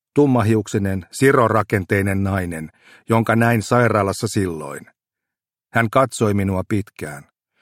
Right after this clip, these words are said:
Ihmettelin, miksi hän minua katsoo, mitä erikoista minussa on. Makasin sängyssä olkapääpaketissa. Luoti oli kaivettu pois lapaluustani,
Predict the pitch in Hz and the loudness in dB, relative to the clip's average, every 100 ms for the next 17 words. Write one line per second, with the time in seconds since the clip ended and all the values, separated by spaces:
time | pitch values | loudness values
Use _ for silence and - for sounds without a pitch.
0 | _ _ _ 143 160 147 120 127 123 113 | _ _ _ 2 4 2 0 0 2 2
1 | 135 - 113 113 120 143 120 92 - 85 | 2 0 -2 0 0 2 0 -2 -6 -8
2 | - 92 85 80 _ - 123 - 101 101 | -8 -6 -6 -8 _ -2 -2 0 0 0
3 | 107 90 95 87 92 101 95 82 - 80 | -2 -2 -6 -6 -4 -2 -4 -6 -10 -10
4 | 82 76 _ _ _ _ _ _ _ _ | -12 -14 _ _ _ _ _ _ _ _
5 | 104 107 123 110 117 101 123 113 98 - | 0 2 2 0 -2 2 2 2 0 -2
6 | 101 110 107 98 90 87 - 92 92 78 | -2 0 0 -2 -2 -4 -2 -4 -4 -8
7 | 85 - 87 - _ _ _ _ _ 120 | -10 -8 -10 -12 _ _ _ _ _ 2
8 | 165 151 123 113 117 110 123 117 104 - | 4 4 2 2 0 2 2 2 0 -2
9 | 107 - 117 101 - 110 110 101 92 90 | -4 0 0 0 -2 0 0 0 -2 -6
10 | - 92 90 | -8 -8 -8